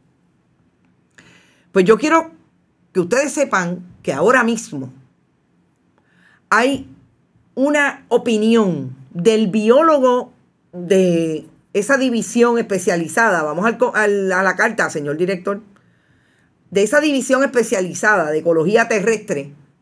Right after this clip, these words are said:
del Departamento de Recursos Naturales, eh,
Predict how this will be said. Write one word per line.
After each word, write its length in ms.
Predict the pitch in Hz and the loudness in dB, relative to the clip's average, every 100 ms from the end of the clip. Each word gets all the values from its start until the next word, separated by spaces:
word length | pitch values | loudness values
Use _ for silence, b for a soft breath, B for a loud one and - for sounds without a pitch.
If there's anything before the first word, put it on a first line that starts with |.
| - | -10
del 320 | 170 208 226 | -2 0 2
Departamento 640 | 226 185 - 160 151 185 | 0 -2 -2 -6 -2 0
de 80 | 208 | 2
Recursos 400 | 214 196 208 220 | 0 0 -2 0
Naturales, 680 | 214 208 214 220 190 151 131 b b b b b b b _ - | 0 0 2 2 2 -2 -6 b b b b b b b _ 0
eh, 760 | 190 180 170 165 160 151 139 | 2 4 4 2 0 -4 -6